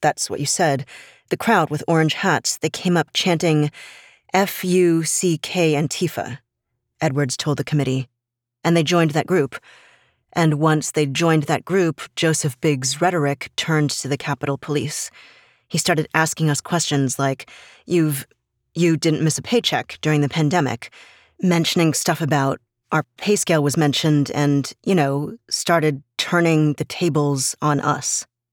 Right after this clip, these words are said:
The brief exchange highlighted the yawning gap between the haves and the have-nots, which, if not addressed,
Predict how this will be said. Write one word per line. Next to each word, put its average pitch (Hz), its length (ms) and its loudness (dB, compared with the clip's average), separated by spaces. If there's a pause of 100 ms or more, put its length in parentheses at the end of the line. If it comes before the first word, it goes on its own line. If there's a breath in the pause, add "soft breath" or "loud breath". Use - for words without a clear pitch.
(760)
The 165 80 -2
brief 254 220 0
exchange 165 580 2
highlighted 147 520 0
the 156 60 0
yawning 147 440 2
gap 147 260 0
between 151 320 -2
the 147 60 0
haves 151 580 0
and 147 140 0
the 139 40 -2
have-nots, 143 680 -2 (560 loud breath)
which, 170 400 2
if 147 140 -2
not 143 140 0
addressed, 151 520 -2